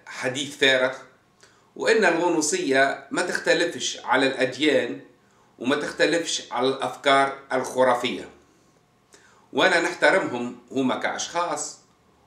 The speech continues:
ولكن ما نتفقش معاهم في هذه الفكرة. والبعض الآخر يقول لك إن هناك أشياء أهم، وهو الحديث عن الإسلام أو نقد الأديان بصفة عامة،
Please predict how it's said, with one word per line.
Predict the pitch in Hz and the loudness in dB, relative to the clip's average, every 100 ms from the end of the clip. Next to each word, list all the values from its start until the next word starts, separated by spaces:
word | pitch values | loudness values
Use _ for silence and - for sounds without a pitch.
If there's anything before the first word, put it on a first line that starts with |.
| _ | _
ولكن | 107 127 180 170 139 139 - - _ _ _ | 2 4 4 2 0 -2 -6 -16 _ _ _
ما | 127 | -2
نتفقش | 131 - 143 160 - | -2 -2 -4 -4 -6
معاهم | 127 - 135 120 - - - _ - | -2 0 0 -2 -6 -10 -20 _ -12
في | 107 123 | -6 -6
هذه | 101 | -6
الفكرة. | 101 107 - - - _ _ _ _ _ _ - _ _ _ _ _ _ - | -10 -10 -10 -12 -16 _ _ _ _ _ _ -20 _ _ _ _ _ _ -4
والبعض | 123 127 240 240 | -2 4 4 4
الآخر | 214 220 240 208 202 - - - | 2 2 2 2 0 -4 -12 -10
يقول | - 208 202 | -2 0 4
لك | 175 175 - - _ _ _ _ | 2 2 -4 -20 _ _ _ _
إن | 185 180 156 | 0 2 0
هناك | 151 160 175 185 - | 0 0 2 2 -2
أشياء | 139 - 170 180 131 | -6 -4 -2 -2 -2
أهم، | 135 131 98 - - _ _ - | 0 0 0 -10 -20 _ _ -2
وهو | 131 120 | 0 0
الحديث | 107 - 120 151 131 | -2 0 0 0 -4
عن | 113 117 | -2 -4
الإسلام | 113 - 147 160 165 165 - - _ _ _ _ _ _ | -4 -4 0 2 2 -2 -12 -20 _ _ _ _ _ _
أو | 120 - - 110 | 2 2 -2 -2
نقد | 135 - 117 | 0 0 -4
الأديان | 113 113 113 127 - | -4 -4 2 2 2
بصفة | - 117 123 | -4 -4 0
عامة، | 107 135 160 165 170 170 | 4 4 4 0 -2 -2